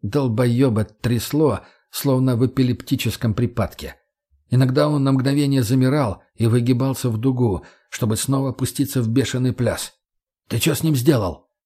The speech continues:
сделал неверные выводы командир. «Да не трогал его никто, товарищ полковник», — ответил совсем другой боец. «Отошли от него, быстро!» Видимо, полковник что-то понял,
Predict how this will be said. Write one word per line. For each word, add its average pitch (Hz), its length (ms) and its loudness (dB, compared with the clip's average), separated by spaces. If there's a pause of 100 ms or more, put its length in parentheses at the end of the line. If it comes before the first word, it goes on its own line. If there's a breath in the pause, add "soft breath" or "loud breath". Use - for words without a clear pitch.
(220)
сделал 120 380 2
неверные 120 460 2
выводы 113 300 2
командир. 113 520 0 (380)
«Да 110 220 0
не 151 140 2
трогал 170 400 2
его 165 180 4
никто, 151 280 2
товарищ - 200 -4
полковник», — 123 520 0 (280 soft breath)
ответил 131 420 0
совсем 127 320 0
другой 127 260 2
боец. 113 400 0 (340)
«Отошли 131 420 0
от 147 160 2
него, 123 320 2
быстро!» 123 560 2 (340)
Видимо, 139 280 0
полковник 139 520 0
что-то 127 300 -4
понял, 127 480 0